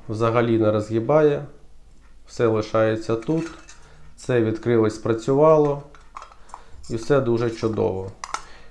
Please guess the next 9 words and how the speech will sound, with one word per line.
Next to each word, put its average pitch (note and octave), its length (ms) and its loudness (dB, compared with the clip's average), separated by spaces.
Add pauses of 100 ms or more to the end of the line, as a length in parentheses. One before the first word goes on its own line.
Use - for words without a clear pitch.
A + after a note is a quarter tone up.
(260)
Мене, B2 340 4
мабуть, A2+ 840 0 (300)
<laughs> - 320 -18
вже C3 520 4
не B2+ 160 4
любить A2+ 360 0
виробник A2+ 520 2
цих A2+ 180 -2
годівниць, C3+ 640 0